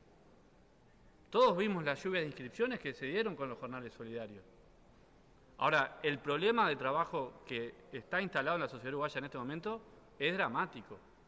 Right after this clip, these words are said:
Está claro que nadie piensa, este, que esto es una solución. Ahora,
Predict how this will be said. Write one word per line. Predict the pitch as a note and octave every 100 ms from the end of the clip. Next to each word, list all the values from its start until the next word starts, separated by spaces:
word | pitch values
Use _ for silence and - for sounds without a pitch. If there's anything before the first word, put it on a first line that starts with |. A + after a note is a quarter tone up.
| - - - - - - - - - - - - - - - - - - - - - - - - - - -
Está | E3
claro | E3+ A#3 A#3
que | F#3
nadie | F#3 F#3+ F3+
piensa, | D#3+ F#3 F#3 G3+ G3 F#3+ - - -
este, | C3 - C3 A#2+
que | D#3
esto | D#3 F3
es |
una | E3+ D#3
solución. | C3 B2+ A#2 F3+ F#3 A#2 F#2+ - - - - - - - -
Ahora, | - C3+ C3 A#2 F#2+